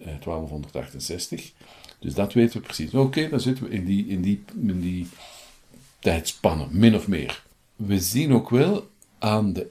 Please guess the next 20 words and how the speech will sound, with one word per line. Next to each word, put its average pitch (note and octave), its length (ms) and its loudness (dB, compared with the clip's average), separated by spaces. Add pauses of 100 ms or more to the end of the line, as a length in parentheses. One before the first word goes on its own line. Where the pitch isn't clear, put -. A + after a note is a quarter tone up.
inhoud B2+ 540 0
van E2+ 200 -4
wat D#2+ 220 -6
ze - 80 -8
schrijft, - 840 -6 (340)
dat A2+ 300 0
zij G#2+ 140 2
iemand A2+ 240 2
moet F#2+ 200 -4
geweest A2 360 -2
zijn D3 160 -2
die G#2+ 140 2
heel A#2 420 0
goed C#3+ 300 -6
op E2+ 120 -4
de D#2+ 60 -6
hoogte A#2 480 -4
was A#2 460 -2 (380)
van G2 600 -2
de F2+ 200 -4